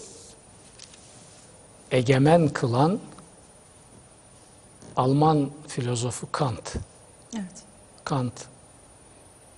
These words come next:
Speaker 1: bin sekiz yüz dörtte öldü. Yani on sekizinci yüzyılın sonu, on dokuzuncu yüzyılın başı aydınlanmanın da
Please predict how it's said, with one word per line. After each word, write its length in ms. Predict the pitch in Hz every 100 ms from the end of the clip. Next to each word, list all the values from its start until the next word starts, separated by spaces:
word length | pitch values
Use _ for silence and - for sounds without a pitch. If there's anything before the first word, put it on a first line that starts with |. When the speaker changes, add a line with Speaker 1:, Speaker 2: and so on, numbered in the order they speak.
| - - - - - - - - - - - - - - - - - - - - - - - - - -
Speaker 1:
bin 120 | 151
sekiz 340 | - 139 147
yüz 300 | 135 135 120
dörtte 400 | 143 139 - 160 120
öldü. 260 | 104 107
Yani 500 | 117 127 123 127 120 - - - - - - - - - - -
on 180 | 143
sekizinci 680 | 139 147 139 143 123 131 120
yüzyılın 580 | 120 120 110 131 113 117
sonu, 400 | - 127 135 190
on 180 | 147 131
dokuzuncu 540 | 127 135 117 120 117
yüzyılın 560 | 120 120 110 135 165 160
başı 280 | 143 - 139
aydınlanmanın 1900 | 123 123 131 127 131 135 143 139 - - - - - - - 135 131 175 175
da 220 | 139 165